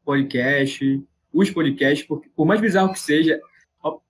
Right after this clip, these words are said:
cara, é, é, é muito nada a ver isso aí, pô. É tipo,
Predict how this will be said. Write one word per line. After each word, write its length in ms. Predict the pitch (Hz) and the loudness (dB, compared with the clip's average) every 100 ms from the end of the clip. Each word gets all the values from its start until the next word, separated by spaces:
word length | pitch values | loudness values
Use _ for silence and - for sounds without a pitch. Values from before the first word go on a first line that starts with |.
| _ | _
cara, 280 | - 151 139 | -4 -2 0
é, 40 | 143 | 0
é, 300 | 139 143 139 | 0 0 0
é 40 | |
muito 360 | 143 139 147 - | 2 2 0 -2
nada 340 | 135 147 151 160 | -4 0 2 2
a 20 | |
ver 160 | 135 | 4
isso 160 | 135 139 | 2 0
aí, 140 | 123 | -2
pô. 260 | 117 104 98 _ - | -4 -10 -20 _ -10
É 80 | 143 | -8
tipo, 400 | - 151 120 | -4 -2 -2